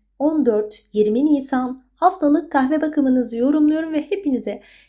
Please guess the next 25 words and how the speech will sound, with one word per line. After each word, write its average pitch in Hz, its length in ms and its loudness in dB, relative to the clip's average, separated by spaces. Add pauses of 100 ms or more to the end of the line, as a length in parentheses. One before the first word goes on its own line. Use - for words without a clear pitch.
(120)
gerçekten 262 580 0
çok 302 260 -4
güzel, 240 400 0 (400)
muhteşem, 285 800 2
mucizeleriyle, 311 800 6
güzellikleriyle, 339 880 2 (240)
hayırlı 330 400 6
olaylarıyla 285 640 4
gelen 220 640 -2 (100)
bir 294 120 0
hafta 240 640 -2 (240)
diliyorum. 302 420 4
Güzel 381 320 2
niyetlerimize 226 680 -2
şöyle 226 380 -4
bir 208 200 -6
başlayalım. 320 760 0 (280)
<gasps> 339 280 -18
Çık, 302 200 -8
çık, - 160 -12
çık. - 240 -6 (920)
Orada 311 400 4
bir 285 120 4
şey 277 300 0
gördüm. 208 480 2